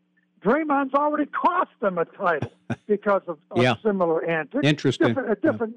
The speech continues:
Speaker 1: I mean, the specifics are different, but
Speaker 2: Right.
Speaker 1: his lack of control on the court has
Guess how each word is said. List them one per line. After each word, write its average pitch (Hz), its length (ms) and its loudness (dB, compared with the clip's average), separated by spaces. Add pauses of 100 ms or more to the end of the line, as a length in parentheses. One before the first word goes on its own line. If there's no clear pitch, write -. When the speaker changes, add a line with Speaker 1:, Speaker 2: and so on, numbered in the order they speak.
Speaker 1:
I 247 60 -2
mean, 226 200 0 (180)
the 262 180 0
specifics 269 640 -2
are 202 60 0
different, 185 460 -2 (280)
but 196 180 0
Speaker 2:
Right. 214 160 0
Speaker 1:
his 277 180 2 (360)
lack 220 380 0
of 190 140 -2 (100)
control 170 840 0
on 185 140 -4
the - 80 -4
court 240 460 -2 (280)
has 214 160 0